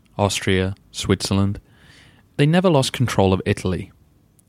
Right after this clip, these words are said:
You may recall that during the last few episodes of the history of Rome, the man who dominated the military from the four fifties to the four seventies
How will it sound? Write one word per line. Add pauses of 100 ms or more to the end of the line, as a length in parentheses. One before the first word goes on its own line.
(480)
You
may
recall
that
during
the
last
few
episodes
of
the
history
of
Rome, (480)
the
man
who
dominated
the
military
from
the
four
fifties
to
the
four
seventies